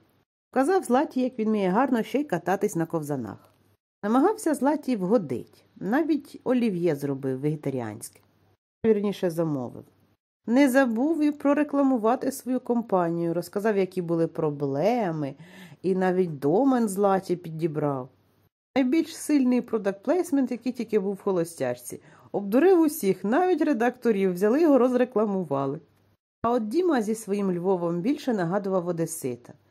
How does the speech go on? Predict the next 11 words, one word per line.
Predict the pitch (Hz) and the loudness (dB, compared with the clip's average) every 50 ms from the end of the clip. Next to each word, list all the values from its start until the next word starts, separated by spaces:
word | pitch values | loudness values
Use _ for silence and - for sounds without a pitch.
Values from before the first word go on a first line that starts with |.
| _ _ _ _ | _ _ _ _
В | - | -10
цьому | - - 294 269 247 214 | -2 0 2 4 4 2
кепчику, | - - 247 277 339 330 - - 214 208 - - 175 170 - _ _ _ _ _ _ _ _ _ _ - | 2 0 0 0 0 0 -2 -8 -8 -8 -8 -8 -12 -12 -12 _ _ _ _ _ _ _ _ _ _ -4
цією | 214 247 285 302 277 233 202 165 | 0 2 4 4 4 4 4 2
мафією. | 156 160 214 277 269 - - 220 208 202 196 185 175 170 170 - - | 2 2 2 2 0 0 -4 -6 -4 -2 -2 -2 -4 -6 -8 -10 -10
Одеса | - 190 269 302 302 - 233 | -4 0 0 0 0 0 -2
теж | 226 - 226 277 277 | 0 0 -2 -2 -2
красиве | - - 254 240 240 - 233 226 202 202 196 | -2 -2 -2 -2 -2 -2 -2 -2 0 0 0
місто, | 196 196 190 185 180 - - - 160 156 - - - _ _ _ | 0 -2 -4 -4 -6 -10 -10 -10 -10 -10 -10 -20 -20 _ _ _
теж | - - 247 - | -6 -6 -6 -6
старовинне. | - - 208 190 170 165 156 151 170 208 226 214 202 190 175 160 | -2 0 0 2 2 0 0 0 0 0 0 0 -2 -2 -4 -6